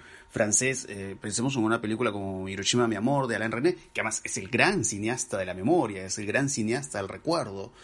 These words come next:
y, eh, toda esta voz que, en off que se escucha al comienzo, ¿no? Y que habla de Hiroshima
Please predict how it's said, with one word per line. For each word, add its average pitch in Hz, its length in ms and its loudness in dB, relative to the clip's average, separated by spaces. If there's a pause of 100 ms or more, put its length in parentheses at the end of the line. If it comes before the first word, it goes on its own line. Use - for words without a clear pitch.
(600)
y, 147 420 0
eh, 117 460 -4
toda 135 100 0
esta 127 160 0
voz 127 300 0
que, - 160 -10
en 110 120 -2
off 123 180 0
que 123 80 -6
se - 100 -2
escucha 120 240 -4
al 113 80 -2
comienzo, 110 560 -4
¿no? 101 260 -6
Y 127 80 -6
que 113 140 -4
habla 101 180 -4
de 95 60 -6
Hiroshima 98 640 -4